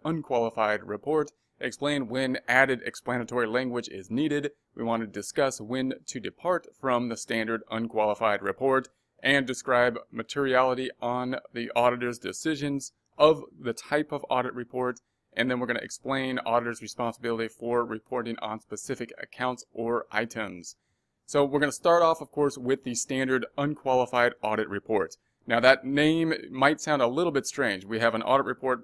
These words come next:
and remember what we're trying to do here. We're trying to take the financial statements from the company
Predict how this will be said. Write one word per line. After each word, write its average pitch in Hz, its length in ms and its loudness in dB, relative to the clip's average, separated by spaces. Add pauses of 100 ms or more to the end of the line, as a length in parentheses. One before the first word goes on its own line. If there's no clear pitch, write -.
(120)
and - 120 -8
remember 135 260 2
what 127 160 2
we're 110 100 0
trying 139 280 -2
to 120 40 -4
do 135 200 0
here. 104 340 -4 (260)
We're 120 120 -6
trying 131 220 0
to 120 40 0
take 139 300 0
the 120 140 -2
financial 120 420 -4
statements 113 300 -6
from 127 340 -2
the 113 80 0
company 113 580 -2